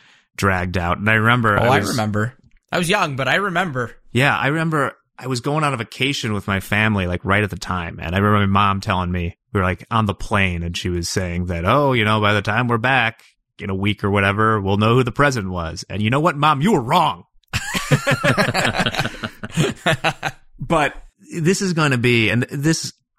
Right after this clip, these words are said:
Speaker 1: as you said, I think the biggest takeaway from this is just to be careful with the volatility, because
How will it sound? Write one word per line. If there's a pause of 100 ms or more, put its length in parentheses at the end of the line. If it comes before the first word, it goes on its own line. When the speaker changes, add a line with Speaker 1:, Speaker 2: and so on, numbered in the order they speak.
(460)
Speaker 1:
as
you
said,
I
think
the
biggest (760)
takeaway
from
this
is
just
to
be
careful
with
the
volatility,
because